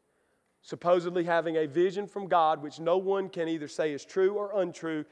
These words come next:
He wrote down some words in a book, and people began to follow him, usually his family first, and then his friends, and then it began to spread. Christianity is not that. As I've already told you, Christianity was played out in front of thousands and thousands of people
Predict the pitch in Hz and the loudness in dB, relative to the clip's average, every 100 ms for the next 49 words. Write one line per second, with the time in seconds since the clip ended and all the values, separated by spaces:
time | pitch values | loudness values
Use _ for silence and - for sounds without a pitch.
0 | _ - 185 151 170 196 190 196 190 - | _ -8 -6 2 2 4 6 4 4 -4
1 | 180 190 190 180 185 165 190 175 165 156 | -2 0 0 -2 -4 0 0 0 -4 -4
2 | 170 160 160 151 170 160 147 - 202 185 | -6 -6 -8 -2 -2 0 -6 2 4 4
3 | 151 143 143 180 226 170 165 151 147 - | 2 -2 -4 -6 -6 -4 -4 -4 -6 -8
4 | 160 165 175 180 160 143 139 - _ _ | -2 0 -2 -4 -4 -4 -4 -10 _ _
5 | _ 135 139 170 170 - 151 147 143 139 | _ -8 -4 -4 -4 -6 -4 -2 -4 -8
6 | - _ - 139 139 131 131 143 135 - | -16 _ -12 -4 -4 -4 -4 -4 -6 -8
7 | 180 131 120 - _ - 208 - 190 226 | -6 -6 -8 -20 _ -6 -6 -2 0 2
8 | 208 151 143 123 156 147 - 135 98 - | 2 0 -4 -2 -2 -2 -2 -4 -4 -16
9 | _ _ _ _ _ _ _ _ 160 180 | _ _ _ _ _ _ _ _ 6 8
10 | 214 208 202 190 214 208 156 175 220 226 | 10 10 8 6 2 2 0 -6 -4 -4
11 | - 196 208 220 180 156 151 - 202 202 | 0 2 4 4 2 -2 -6 2 6 8
12 | 190 190 196 196 165 - 196 175 - - | 8 8 6 4 -4 0 2 2 -2 -6
13 | - 185 208 220 202 214 208 - 180 170 | 4 6 8 6 2 -2 -4 2 4 4
14 | 156 175 190 208 208 196 185 180 - 208 | 4 6 8 8 6 0 -2 -2 0 0
15 | 220 - 120 | -2 -6 -18